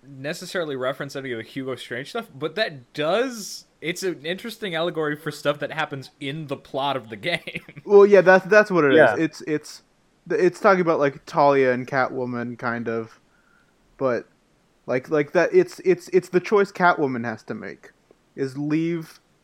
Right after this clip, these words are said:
Speaker 2: is leave Batman to die or send him to go save his girlfriend.
Speaker 1: It could also be Batman's choice with the Cure.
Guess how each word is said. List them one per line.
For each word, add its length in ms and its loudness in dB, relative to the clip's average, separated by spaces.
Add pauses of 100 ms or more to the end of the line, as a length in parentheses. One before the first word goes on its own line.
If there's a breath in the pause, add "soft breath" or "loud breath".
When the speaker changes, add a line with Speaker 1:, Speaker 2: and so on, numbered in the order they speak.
(140)
Speaker 2:
is 200 -10
leave 440 -4
Batman 440 0
to 100 -10
die 300 0
or 220 -4
send 260 -2
him 120 -8
to 80 -6
go 200 0
save 260 -6
his 140 -12
girlfriend. 640 -12
Speaker 1:
It 60 -12
could 120 -10
also 280 -10
be 140 -10
Batman's 600 -10
choice 380 -8
with 100 -20
the 60 -20
Cure. 560 -14